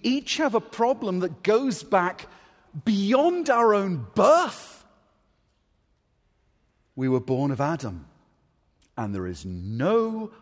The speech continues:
hope for us in trying harder or expecting a little divine leniency. Our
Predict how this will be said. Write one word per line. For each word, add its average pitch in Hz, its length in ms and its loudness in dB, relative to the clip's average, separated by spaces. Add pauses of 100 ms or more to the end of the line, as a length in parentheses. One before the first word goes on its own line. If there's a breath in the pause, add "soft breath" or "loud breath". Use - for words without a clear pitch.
(160 loud breath)
hope - 560 -6
for 80 440 -10
us - 380 -12 (340 loud breath)
in 98 280 -6
trying 202 680 -6
harder 110 680 -2 (260 loud breath)
or 131 140 -4
expecting 135 760 -4
a 120 60 -6
little 110 360 -10
divine 101 720 -8
leniency. 85 960 -14 (2250)
Our 113 600 -8